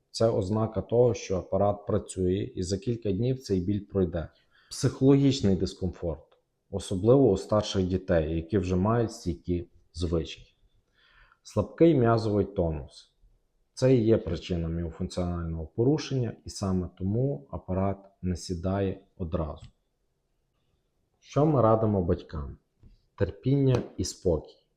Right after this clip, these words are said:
Ваша реакція важлива. Якщо дитина бачить, що ви нервуєте або тиснете, вона чинитиме ще більший спротив. Поступовий реж-, режим носіння.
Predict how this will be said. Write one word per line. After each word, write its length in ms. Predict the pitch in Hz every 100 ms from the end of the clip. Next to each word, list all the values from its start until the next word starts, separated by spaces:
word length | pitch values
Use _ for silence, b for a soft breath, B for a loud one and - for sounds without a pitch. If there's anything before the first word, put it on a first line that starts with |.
| _ _
Ваша 400 | 87 107 127 127
реакція 580 | 107 104 104 - - 95
важлива. 760 | 90 98 85 90 78 78 101 123 _ B B B B _
Якщо 300 | 82 - 127
дитина 380 | 117 98 110 101
бачить, 360 | 95 95 98
що 220 | 92 95 90
ви 180 | 92 85
нервуєте 800 | 92 107 101 98 87 80 - 76 -
або 200 | 87 95
тиснете, 680 | - 101 - 87 80 - 85 _ _ _ -
вона 520 | 92 98 104 110 - _ _ _ _ -
чинитиме 600 | 101 95 101 98 98 92
ще 180 | -
більший 540 | 82 90 90 - 82 - _
спротив. 560 | - - 85 71 - _ _ _ _ _ B B B B _
Поступовий 680 | 95 - 101 135 143 143 101
реж-, 400 | 95 95 - -
режим 460 | 98 92 110 113
носіння. 600 | 101 90 - 85 76 -